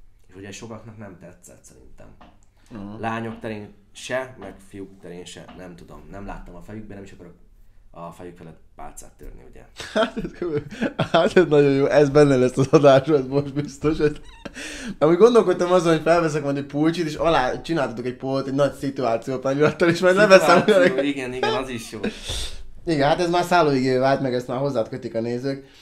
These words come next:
Speaker 2: Ö,
Speaker 1: Nagyon.
Speaker 2: mi a tervedek továbbiakban? Mi lesz most veled?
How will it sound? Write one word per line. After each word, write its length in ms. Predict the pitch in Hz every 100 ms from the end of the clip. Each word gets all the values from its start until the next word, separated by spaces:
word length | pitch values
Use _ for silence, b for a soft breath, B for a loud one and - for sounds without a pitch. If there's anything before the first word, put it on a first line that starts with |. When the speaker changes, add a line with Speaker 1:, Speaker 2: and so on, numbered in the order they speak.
| b b
Speaker 2:
Ö, 200 | - 117 117
Speaker 1:
Nagyon. 320 | 120 117 165 -
Speaker 2:
mi 180 | - 175
a 80 | 160
tervedek 480 | 156 143 135 131
továbbiakban? 840 | - 131 104 92 85 76 73 104 113 _ _ _ _ _ -
Mi 120 | 156
lesz 200 | 147 143
most 240 | 139 -
veled? 300 | - 80 80